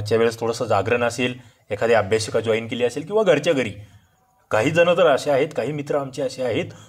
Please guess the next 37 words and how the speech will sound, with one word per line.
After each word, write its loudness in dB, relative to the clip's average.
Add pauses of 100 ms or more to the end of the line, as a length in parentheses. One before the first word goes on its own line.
(140)
मुंबईसारख्या 2
ठिकाणी, -2 (360)
अ, 2
त्या -2
ठिकाणी -4 (440)
मुंबईमध्ये 0
तुम्हाला -2
माहीत -4
आहे -4
की -12
कशी -12
धावपळ 0
असते, -2
लोकलचा -2
प्रवास 0
असतो. -8 (360)
अहो, 0
काही -2
जणांनी -2
जॉब 4
करून, 0 (800)
काही 0
जणांनी 0
जॉब 2
करून 0 (320)
या 2
ठिकाणी 0
म्हणजे 0 (260)
रेल्वेने, 2
रेल्वेमध्ये -2
उभं 2
राहून 4
अभ्यास 0
केलेला -6
आहे -4
सकाळ -14
संध्याकाळ. -14